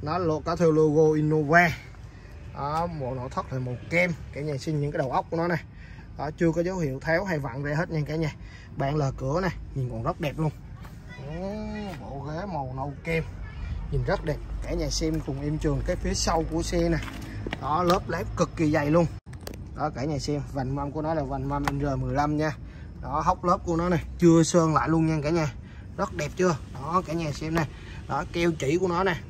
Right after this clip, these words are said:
Đó, keo chỉ của lớp vẫn còn luôn. Đó, thấy chưa? Cả nhà xem đẹp không? Hốc lớp của nó nè. Đó, nhìn rất là đẹp luôn nha cả nhà.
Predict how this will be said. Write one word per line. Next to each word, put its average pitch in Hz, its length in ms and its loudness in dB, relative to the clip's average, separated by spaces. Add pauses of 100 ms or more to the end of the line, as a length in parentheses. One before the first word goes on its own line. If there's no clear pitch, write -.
Đó, 147 260 -2
keo 156 200 2
chỉ 139 120 2
của 160 160 0
lớp 175 180 2
vẫn 135 160 -2
còn 139 280 0
luôn. 160 140 4 (480)
Đó, 160 460 2
thấy 185 120 2
chưa? 175 140 2 (100)
Cả 131 100 -6
nhà 160 180 -2
xem 156 200 -2
đẹp 143 140 0
không? 160 160 4 (440)
Hốc - 200 -2
lớp 175 120 4 (100)
của 165 80 2
nó 165 120 4
nè. 170 80 2 (360)
Đó, 185 760 0 (520)
nhìn 135 140 0
rất 175 160 -4
là 185 40 -4
đẹp 147 160 -4
luôn 160 160 0
nha 160 160 4
cả 156 80 -4
nhà. 170 160 -2